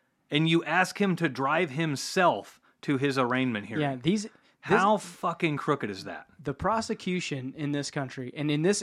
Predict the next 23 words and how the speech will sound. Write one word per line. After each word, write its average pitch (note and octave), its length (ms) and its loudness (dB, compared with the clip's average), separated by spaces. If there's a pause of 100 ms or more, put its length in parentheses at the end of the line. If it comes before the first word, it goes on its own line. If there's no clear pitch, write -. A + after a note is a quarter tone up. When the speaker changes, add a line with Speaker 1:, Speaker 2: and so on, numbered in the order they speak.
(120)
Speaker 2:
is, E3 260 -10
in D3+ 180 0
our F3+ 200 6
county, F#3 420 2
in C3+ 80 -2
Jackson E3 420 0
County, F3 300 2
Speaker 1:
Yeah, D3 340 6
it's - 160 4
Speaker 2:
what's F3+ 160 6
Speaker 1:
atrocious. F3 240 8
Speaker 2:
been G3 80 4
going F#3+ 200 6
on, G3 280 4
it F#3 160 2
is E3+ 260 2
atrocious. C#3 460 -2 (260)
People B3+ 320 4
are A3 100 6
having, G3 400 2
are E3+ 180 0
committing D#3+ 640 -2
violent, F3 720 0